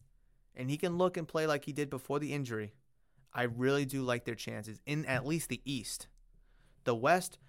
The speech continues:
gonna be a different story. Depends on who they draw.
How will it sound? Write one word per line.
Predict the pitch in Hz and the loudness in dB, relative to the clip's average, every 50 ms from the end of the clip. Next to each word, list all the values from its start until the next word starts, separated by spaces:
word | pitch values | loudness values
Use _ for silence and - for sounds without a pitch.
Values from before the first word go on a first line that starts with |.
| _ _ _ _ - | _ _ _ _ 0
gonna | - 143 147 151 | 2 2 2 4
be | 147 143 | 4 2
a | 139 | 2
different | 139 139 120 127 120 | 2 0 -2 -4 -6
story. | - - 135 123 120 113 110 | -2 0 2 2 2 2 0
Depends | 107 117 - - - 139 139 127 | -2 -6 -6 -2 -2 -2 0 -2
on | 123 | -4
who | 110 117 127 127 | -4 -2 -2 0
they | 117 113 113 | 2 0 0
draw. | 110 110 110 107 104 101 104 104 101 | 0 -4 -4 -2 0 0 0 -2 -2